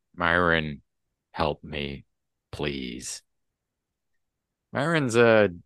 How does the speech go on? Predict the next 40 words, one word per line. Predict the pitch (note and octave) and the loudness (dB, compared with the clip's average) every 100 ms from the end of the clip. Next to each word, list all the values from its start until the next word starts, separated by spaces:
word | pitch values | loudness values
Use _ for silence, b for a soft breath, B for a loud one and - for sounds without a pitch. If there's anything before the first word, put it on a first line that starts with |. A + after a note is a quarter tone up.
| - | -2
overjoyed | G#2 A#2 G2 D#2 F2+ G2+ F2+ | 2 4 2 4 6 8 6
that | E2 D#2 | 4 0
he's, | D#2+ D#2 D2 - | 0 -4 -4 -4
uh, | D2+ D2 C#2+ C#2+ - | -2 -2 -6 -10 -6
taking | - F#2+ E2+ | -2 -2 -2
a | D2 | -2
positive | E2 E2 E2 D#2 C#2+ | 0 0 0 -4 -4
step | - F2 D#2 - | -2 0 0 -4
in | D2 C2+ - | -10 -10 -6
therapy | D2+ D2+ F#2 D3+ E3+ F#3 C3 - | 0 0 0 0 -2 -4 -12 -10
and, | D#2+ A2+ D#2 D#2 | -6 -6 -6 -4
uh, | D2+ D2+ D2+ - | -2 -2 -6 -4
asks | F#2+ - | -4 -2
him | G2 | -4
to | E2 | -6
sit | - A#2 | -6 -2
down | G2 F#2 F2+ | 0 2 2
and | E2 C#2+ C#2 C#2+ | -2 -4 -10 0
go | G#2 | 4
over | G#2 F#2 F2 | 4 4 2
it | |
all | E2+ E2 D#2+ | 2 0 0
again | D#2 D2+ | -4 -6
in | C#2+ | -8
the | C2+ | -10
beginning, | C#2 - - | -12 -12 -12
from | - E2 | -8 -4
the | D2 | -4
beginning. | C#2 A#1+ - _ _ _ _ _ _ | -6 -10 -16 _ _ _ _ _ _
So | - G#2+ | -6 0
here | E3+ | 2
we | F#3 | 4
have | C#3 A2 | 2 2
the | G2 | 2
recap | F2+ F#2+ - F2 E2 - | 2 0 -2 -4 -6 -4
of | F2 E2 D#2 D2 - _ _ _ _ _ _ _ _ _ - | -2 -2 -4 -10 -20 _ _ _ _ _ _ _ _ _ -8
the | - | -4
first | - G#2 F#2+ - - | 4 4 4 -2 -8
issue, | E2+ D2+ D2+ D2 D2 C#2+ D2 C#2+ _ - | -6 -6 -4 -4 -4 -4 -6 -10 _ -10
mostly | D#2+ D2+ D#2 C#2 C2+ - | -8 -8 -6 -6 -6 -10